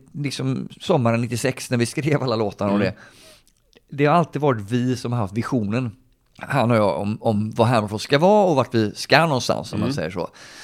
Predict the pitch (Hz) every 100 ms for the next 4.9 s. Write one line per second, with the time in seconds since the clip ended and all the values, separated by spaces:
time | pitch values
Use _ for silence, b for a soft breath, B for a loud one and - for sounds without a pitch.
0 | B B - 147 127 131 139 - _ _
1 | _ 196 170 180 196 147 135 127 151 -
2 | - - 143 143 135 143 156 147 107 104
3 | 127 139 - 110 107 104 110 - 120 -
4 | 98 - 104 95 95 107 113 101 107